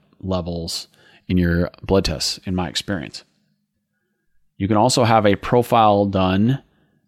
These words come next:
to get your omega three to omega six ratios looked at. I will put a link to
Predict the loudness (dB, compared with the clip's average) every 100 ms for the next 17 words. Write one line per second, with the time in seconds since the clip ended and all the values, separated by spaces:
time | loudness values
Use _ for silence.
0 | _ _ -10 -2 0 -2 -6 -10 -2 -2
1 | 0 -2 0 2 2 0 -2 _ _ -6
2 | -2 0 -2 -2 -4 -2 -2 -2 -2 -4
3 | -4 -4 -4 -6 -8 -14 _ _ _ _
4 | _ _ _ -6 -4 -4 -4 -6 -8 -12
5 | -14 -14 -10 -8 -8 _ _ _ _ _
6 | _ -8 -4 -4 -6 -8 -6 -4 -2 -2
7 | -4 -8 -4 -2 0 0